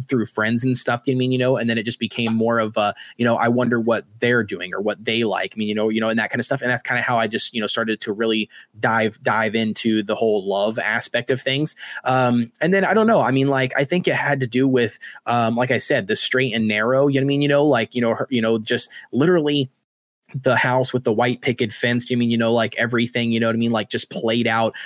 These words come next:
you know what I mean? According, you know, both of her parents, you know, worked, you know, both of her parents had jobs, you know what I mean? You know what I mean? You know,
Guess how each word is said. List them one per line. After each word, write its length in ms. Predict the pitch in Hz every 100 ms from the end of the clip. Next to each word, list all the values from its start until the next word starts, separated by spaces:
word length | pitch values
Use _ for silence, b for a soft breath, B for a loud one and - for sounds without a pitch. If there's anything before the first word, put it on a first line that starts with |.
| B
you 80 | 123
know 40 |
what 20 | 120
I 0 |
mean? 100 | 117
According, 460 | - 120 117 117
you 80 | 113
know, 120 | 113
both 240 | 110 120 117
of 60 |
her 100 | 120
parents, 400 | - - 110 110
you 80 | 120
know, 100 | 110
worked, 360 | 98 113 110 113
you 60 |
know, 80 | 104
both 160 | 113 117
of 20 |
her 80 | 110
parents 240 | 113 107
had 160 | 107 98
jobs, 360 | 110 107 107 B B
you 80 | 135
know 40 | 139
what 20 |
I 20 |
mean? 100 | 143
You 40 | 147
know 40 |
what 20 |
I 40 | 147
mean? 80 | 147
You 60 |
know, 120 | 143